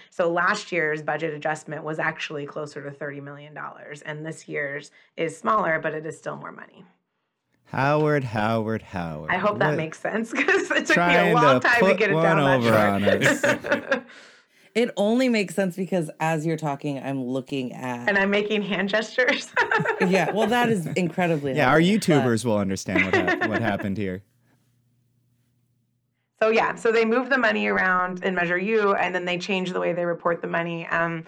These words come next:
Speaker 1: I think the first change makes a lot of sense. The second change, it's just, it's kind of interesting response to the critique of, like, "Why are you spending so much <laughs> Measure U money on public safety?" to be like, "Oh, we're not anymore, but we're still giving them the same amount of money. It's not like we
Speaker 2: Mm-hmm.
Speaker 1: cut those budgets. It's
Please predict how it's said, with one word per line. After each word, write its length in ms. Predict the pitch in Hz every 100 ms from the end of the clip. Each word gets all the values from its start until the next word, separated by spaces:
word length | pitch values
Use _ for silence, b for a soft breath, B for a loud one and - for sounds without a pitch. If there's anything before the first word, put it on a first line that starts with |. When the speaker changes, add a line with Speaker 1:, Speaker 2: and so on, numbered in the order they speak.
| B B B
Speaker 1:
I 120 | 208
think 180 | 220 208
the 80 | 202
first 300 | 202 202 -
change 260 | 226 220
makes 200 | 208 190
a 40 | 185
lot 180 | 170
of 120 | 165 175
sense. 240 | 180 185
The 100 | 190
second 380 | 185 196 226 214
change, 360 | 214 185 185
it's 180 | 185 180
just, 180 | 196 196
it's 180 | 190 185
kind 240 | - 214 196
of 80 | 185
interesting 420 | 175 190 185 185
response 460 | 170 170 175 170
to 80 | 185
the 100 | 165
critique 500 | - 165 - 185 214
of, 160 | 185 170
like, 240 | 175 165
"Why 160 | 156 156
are 60 |
you 60 | 165
spending 260 | 170 170 165
so 140 | 180
much 180 | 175 170
<laughs> 0 |
Measure 200 | 196 190
U 140 | 262
money 220 | 220 -
on 80 | 262
public 320 | 254 233 226
safety?" 320 | 208 196 208 226
to 80 |
be 160 | 214 214
like, 220 | 202 202 B B -
"Oh, 100 | 214
we're 140 | 214
not 180 | 220 226
anymore, 400 | - 190 180 170
but 180 | 175 -
we're 100 | 185
still 220 | 185 208
giving 260 | 196 185 190
them 140 | 175
the 80 | 160
same 160 | 170 160
amount 240 | 156 156
of 60 | 160
money. 300 | 160 151 165
It's 120 | 151
not 160 | 156
like 100 | 156
we 80 | 127
Speaker 2:
Mm-hmm. 100 | 117
Speaker 1:
cut 180 | 110 104
those 180 | 151 156
budgets. 500 | 147 160 135 135 - -
It's 260 | 143 -